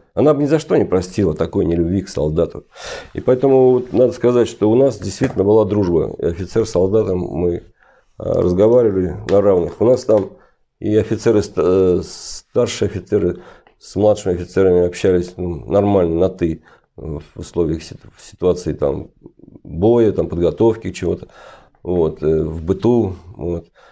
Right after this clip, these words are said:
Если только какие-то торжественные построения, то мы обра-, обращались на "вы" по званию. А так это было, м, очень, а, <clears throat> очень легче становилось от этого, когда командир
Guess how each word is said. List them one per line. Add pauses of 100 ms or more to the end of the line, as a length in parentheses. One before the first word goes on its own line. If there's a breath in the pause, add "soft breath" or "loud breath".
(160 soft breath)
Если
только
какие-то
торжественные
построения,
то
мы
обра-,
обращались
на
"вы"
по
званию. (600 soft breath)
А
так
это
было, (220)
м, (240)
очень, (1080 loud breath)
а, (300)
<clears throat>
очень
легче
становилось
от
этого,
когда
командир